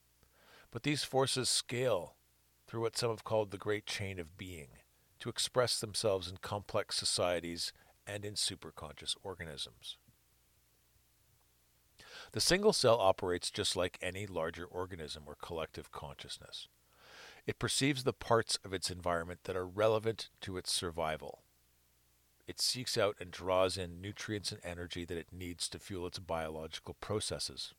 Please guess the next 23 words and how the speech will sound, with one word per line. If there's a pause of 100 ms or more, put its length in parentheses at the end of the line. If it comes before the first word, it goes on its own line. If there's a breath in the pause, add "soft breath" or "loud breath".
(260)
It
produces
waste. (600 loud breath)
It
goes
through
cycles
of
maturation,
and (140)
in
the
right
conditions,
which
it
will
also
seek
out, (300)
it
will
reproduce.